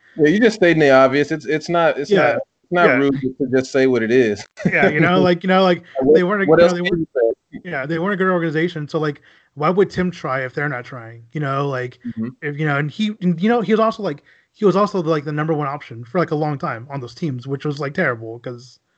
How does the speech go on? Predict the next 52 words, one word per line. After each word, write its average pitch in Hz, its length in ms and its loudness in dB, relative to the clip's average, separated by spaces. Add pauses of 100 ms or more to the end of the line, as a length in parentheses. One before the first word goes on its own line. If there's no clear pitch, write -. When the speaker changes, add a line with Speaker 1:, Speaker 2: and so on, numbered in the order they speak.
(260)
Speaker 1:
Yeah. 135 140 2
Speaker 2:
you 127 60 6
know, 165 120 4
or 160 180 2
number 175 200 2
two 185 240 -2
behind 147 400 -2
K 160 160 -6
P. 202 120 -10
You 165 120 -8
know, 156 100 -6
it 160 40 -6
just, 185 160 -12
it 202 100 -8
wasn't 185 280 -4
a 180 40 -6
good, 170 300 -8 (560)
wasn't 175 320 4
a 175 40 4
good 170 120 2
idea. 139 520 -2 (140)
And, 160 200 -4
um, 143 260 -2
Speaker 1:
Yeah, 131 60 0
it 131 80 -2
looked 202 160 -2
like 151 200 4
empty 151 240 -4
calories. 127 600 2
I 127 40 -4
mean, 131 320 -2
but, 120 180 -2
Speaker 2:
Yeah. 143 220 -6
Speaker 1:
but 120 120 -6
when 143 100 -6
he 151 60 -8
got 151 160 2
over 147 200 2
to 151 120 -4
the, 123 180 -2
when 123 120 -4
he 127 60 -4
came 143 260 -4
over 139 160 -4
to 131 120 -8
the 117 80 -6
Mavs, 127 420 0
like, 113 200 0
those 127 220 0
points 135 380 -2
showed 127 420 0
that, 110 160 -4